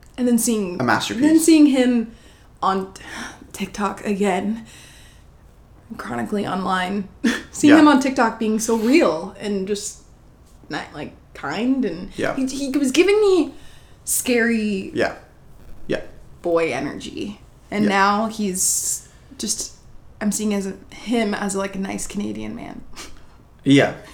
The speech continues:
Speaker 2: With the most expensive tour that's ever
Speaker 1: Wow.
Speaker 2: existed. I don't, I,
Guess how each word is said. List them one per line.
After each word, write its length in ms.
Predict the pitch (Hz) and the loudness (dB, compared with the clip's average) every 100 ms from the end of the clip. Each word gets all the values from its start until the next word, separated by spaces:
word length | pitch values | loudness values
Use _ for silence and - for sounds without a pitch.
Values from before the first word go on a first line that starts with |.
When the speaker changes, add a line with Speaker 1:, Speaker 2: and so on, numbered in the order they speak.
| - - - - - - - - | -20 -20 -20 -20 -20 -20 -12 0
Speaker 2:
With 260 | 147 147 | 2 4
the 380 | 139 139 131 131 | 6 6 6 4
most 260 | 131 127 139 | 2 2 0
expensive 380 | 123 120 113 - | -4 -4 -6 -6
tour 380 | 120 104 101 101 | -2 0 0 -2
that's 240 | 104 101 | -4 -4
ever 200 | 101 - | -4 0
Speaker 1:
Wow. 280 | 214 190 190 | 2 2 2
Speaker 2:
existed. 260 | 190 - - - - - - - - - - - | -2 -8 -14 -20 -20 -20 -20 -20 -20 -20 -10 0
I 80 | 127 | 2
don't, 160 | 127 - - | 2 0 0
I, 360 | 127 123 - | 4 4 2